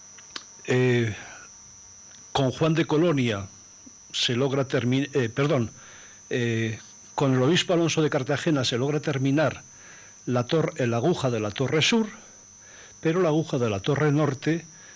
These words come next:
ya se termina con el sucesor, Luis de Acuña y Osorio, porque Alonso de Cartagena había muerto, ¿eh? Eh, allí tenemos unas agujas caladas que, a modo de flechas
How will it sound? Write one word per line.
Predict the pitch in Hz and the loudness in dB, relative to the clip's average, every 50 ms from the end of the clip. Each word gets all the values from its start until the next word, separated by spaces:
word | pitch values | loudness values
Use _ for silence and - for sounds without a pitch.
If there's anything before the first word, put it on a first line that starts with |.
| - - | -14 -8
ya | - 120 123 135 135 | -6 -2 0 0 0
se | - 156 | 0 -2
termina | 143 - 147 127 131 135 131 123 123 139 139 131 - - - - | -2 -2 -2 0 2 2 2 2 2 0 -2 -2 -6 -14 -20 -12
con | - - 127 117 | -4 -2 0 0
el | 110 110 | 0 0
sucesor, | - 135 120 - 117 107 - 143 120 - - - - - - - - - - - - | -2 -4 -2 -2 -2 0 0 0 -2 -2 -4 -14 -18 -20 -20 -20 -20 -20 -20 -10 -6
Luis | 123 117 151 151 - - | 0 0 2 2 2 2
de | 147 | 0
Acuña | 123 117 - 127 123 127 | 0 0 0 0 2 2
y | 131 135 | 2 2
Osorio, | 127 - - 123 127 156 160 156 | 2 0 -2 -2 -2 -2 -4 -2
porque | - 113 101 101 | -4 -6 -4 -4
Alonso | 98 98 110 113 - 127 | -4 -4 -4 -4 -4 -4
de | 117 113 | -4 -2
Cartagena | - 123 113 - - 123 - - 123 123 131 139 151 - - - - - - - - - - - | -2 -4 -4 -2 -2 -2 0 0 0 2 0 0 -2 -6 -14 -20 -20 -20 -18 -18 -20 -20 -18 -10
había | - - 92 104 107 104 95 | -6 -6 -2 -2 0 0 -2
muerto, | 92 90 - - - - - - - - - - - - - - - | -2 -4 -6 -8 -8 -8 -10 -10 -10 -14 -20 -20 -20 -20 -18 -8 -4
¿eh? | 95 117 151 160 - - - - - - - - - - - - - - - - | 0 0 0 -2 -4 -10 -16 -16 -16 -16 -16 -18 -20 -20 -20 -20 -18 -8 -2 0
Eh, | 139 123 120 123 120 120 113 104 - - - - | 2 4 4 4 4 2 0 -2 -6 -10 -12 -6
allí | - 123 120 127 143 | -2 0 2 2 2
tenemos | 131 - 143 131 143 143 135 135 135 131 127 - - - - - - - | 2 2 2 2 4 4 4 4 4 2 2 2 0 -2 -2 -6 -8 -10
unas | - 143 135 135 143 127 - | -2 0 2 2 2 2 2
agujas | 143 127 120 123 135 - - | 0 0 0 0 -2 -2 0
caladas | - 139 123 135 143 131 139 135 123 - - - - - - - - - - - - - - - | 0 2 2 4 2 2 2 2 0 0 -2 -4 -10 -20 -20 -20 -20 -20 -20 -18 -20 -18 -10 -4
que, | - 139 127 120 120 113 110 - - - - - - - - - - | 0 2 2 2 2 0 -2 -4 -10 -20 -20 -20 -20 -18 -16 -8 -4
a | 107 127 | -2 0
modo | 123 131 135 120 123 113 | 2 2 2 0 0 0
de | 110 117 | -2 -2
flechas | - - 165 147 139 - - 127 110 - - - - | 0 2 2 2 2 0 -2 -2 -2 -4 -4 -6 -6